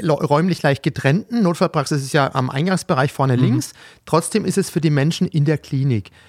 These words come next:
Speaker 1: Ich, wir erleben das ganz oft. Am Montag kommt ein Patient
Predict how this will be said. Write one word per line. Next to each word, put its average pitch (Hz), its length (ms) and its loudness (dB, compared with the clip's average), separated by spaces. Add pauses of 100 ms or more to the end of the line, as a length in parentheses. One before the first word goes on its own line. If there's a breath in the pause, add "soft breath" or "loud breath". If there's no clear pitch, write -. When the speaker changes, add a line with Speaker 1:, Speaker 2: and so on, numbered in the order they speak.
Speaker 1:
Ich, - 200 -4
wir - 300 -2
erleben 165 260 2
das 143 140 0
ganz 185 260 2
oft. 190 340 0
Am 143 100 2
Montag 196 360 2
kommt 175 220 -2
ein 151 100 2
Patient 180 560 0